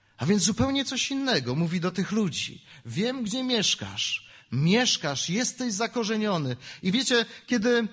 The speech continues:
e, pewien z komentatorów na ten temat się wypowiedział, powiedział coś takiego: Bóg jakby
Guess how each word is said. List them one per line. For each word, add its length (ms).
e, 320
pewien 300
z 60
komentatorów 720
na 100
ten 160
temat 320
się 160
wypowiedział, 640
powiedział 440
coś 240
takiego: 500
Bóg 640
jakby 680